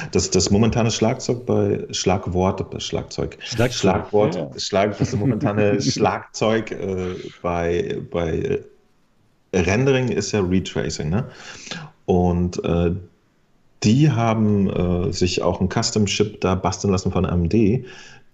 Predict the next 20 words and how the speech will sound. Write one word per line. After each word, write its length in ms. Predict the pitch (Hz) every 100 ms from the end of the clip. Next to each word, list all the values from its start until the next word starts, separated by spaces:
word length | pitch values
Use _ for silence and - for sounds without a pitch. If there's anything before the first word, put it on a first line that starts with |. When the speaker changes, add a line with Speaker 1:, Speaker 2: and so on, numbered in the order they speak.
| -
Speaker 1:
der 400 | 90 87 87 -
sich 240 | 90 92
nur 120 | 95 85
um 80 | 80
Sound 300 | 90 98 101
kümmert 300 | 80 69 -
und 160 | 80
der 380 | 80 80 85 82
sozusagen, 760 | 87 - 90 90 85 85 85 85 - - - - - - - - - - - -
ja, 280 | 87 76 71
die, 260 | 90 85
die, 300 | 82 85 82 - -
das 160 | 87 -
akustische 500 | - 151 - - 90
Äquivalent 500 | - 95 80 92 107
von 220 | 85 80
Raytracing 760 | 92 107 - 87 - 90 92 - -
für 120 | - -
Sound 460 | - 98 104 -
macht. 300 | 78 65 -